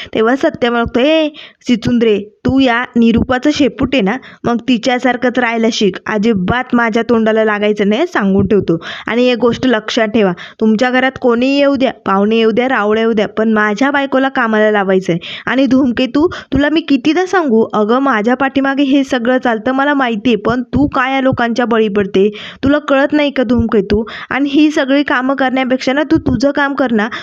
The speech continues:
तुला डेकोरेशनची डिझाईन बनवायची ना धूमकेतू, मग कशाला या लोकांच्या हाताखाली कामं करत बसते तू?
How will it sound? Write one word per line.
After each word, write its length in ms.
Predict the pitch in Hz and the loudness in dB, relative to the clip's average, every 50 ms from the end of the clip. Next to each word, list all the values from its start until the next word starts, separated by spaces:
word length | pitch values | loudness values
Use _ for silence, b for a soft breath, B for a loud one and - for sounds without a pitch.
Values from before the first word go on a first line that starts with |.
| B B - | B B -4
तुला 160 | 233 240 247 | -2 0 0
डेकोरेशनची 720 | 254 240 240 233 233 240 233 247 262 - 277 277 262 277 247 | 2 0 0 0 2 2 2 2 2 2 0 0 0 0 0
डिझाईन 420 | 233 262 233 202 247 254 285 269 | 2 2 2 2 0 -2 -2 -2
बनवायची 460 | 277 254 240 233 233 240 202 - 269 | 0 0 0 0 -2 -2 0 0 0
ना 120 | 269 262 254 | 0 0 0
धूमकेतू, 640 | 233 254 240 240 208 220 208 139 - 196 208 233 B B B B B - | 2 2 2 2 2 0 0 0 0 0 0 -2 B B B B B -2
मग 140 | 277 285 277 | -2 0 2
कशाला 360 | 285 262 262 - 302 320 359 | 0 0 2 2 0 0 2
या 100 | 370 370 | 2 2
लोकांच्या 460 | 359 339 311 - 285 277 277 277 311 302 | 0 0 0 0 -2 -2 0 0 0 0
हाताखाली 440 | 302 302 277 262 269 294 269 262 | 0 -2 -4 -2 0 0 0 2
कामं 300 | 269 269 247 226 233 233 | 0 0 -2 -2 -2 -2
करत 240 | 208 233 226 226 226 | -2 0 0 0 2
बसते 340 | 202 214 214 214 - 214 202 | 2 0 0 0 0 0 0
तू? 220 | - 190 190 202 | 2 0 0 0